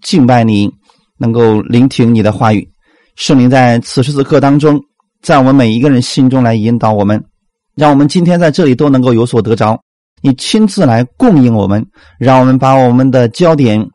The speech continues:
放在耶稣基督你的身上，让我们把我们的目光单单来仰望我们的天父。让我们知道，我们今天虽然是听人的分享，但我们愿意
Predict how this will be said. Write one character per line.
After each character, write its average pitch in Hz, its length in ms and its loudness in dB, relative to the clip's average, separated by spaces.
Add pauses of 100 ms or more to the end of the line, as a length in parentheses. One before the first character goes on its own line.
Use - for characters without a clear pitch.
(160)
放 131 160 0
在 117 140 0
耶 117 160 0
稣 131 180 -4
基 123 120 -4
督 127 100 -2
你 120 100 -2
的 101 80 -6
身 139 180 -2
上， 139 200 -4 (420)
让 120 200 0
我 120 40 2
们 123 180 0
把 131 140 -2
我 131 60 0
们 131 80 0
的 147 60 0
目 185 120 2
光 175 320 -2 (280)
单 175 200 -2
单 156 180 -2
来 127 180 0
仰 127 260 0
望 156 120 2
我 123 60 0
们 110 80 -2
的 110 80 -2
天 123 300 -4
父。 113 240 -6 (560)
让 123 160 0
我 113 40 0
们 123 120 0
知 175 100 -6
道， 131 200 2
我 113 40 0
们 113 100 -2
今 156 180 -2
天 151 200 0
虽 160 160 -4
然 147 80 0
是 143 220 -4
听 175 380 -6
人 127 120 -2
的 139 60 -2
分 143 180 -2
享， 131 220 -4 (160)
但 113 100 -4
我 110 60 0
们 123 260 -2 (280)
愿 170 280 0
意 139 220 2